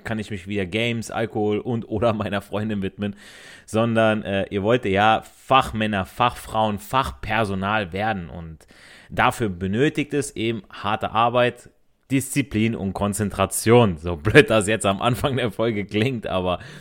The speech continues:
äh, wenn's jeder könnte, würde jeder Elektroniker werden, aber, äh, stattdessen werden sie Metaller oder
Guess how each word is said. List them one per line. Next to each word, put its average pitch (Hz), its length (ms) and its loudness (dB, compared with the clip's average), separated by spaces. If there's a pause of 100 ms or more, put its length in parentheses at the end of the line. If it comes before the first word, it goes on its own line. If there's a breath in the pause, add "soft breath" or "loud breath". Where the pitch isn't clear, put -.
(220 loud breath)
äh, 107 160 4
wenn's 120 240 2
jeder 135 240 4
könnte, 127 400 2
würde 120 160 4
jeder 120 300 6
Elektroniker 104 640 0
werden, 104 240 -2
aber, 98 380 0
äh, 101 100 -4
stattdessen 110 480 -4
werden 104 260 0
sie 101 100 -4
Metaller 104 500 0
oder 98 400 2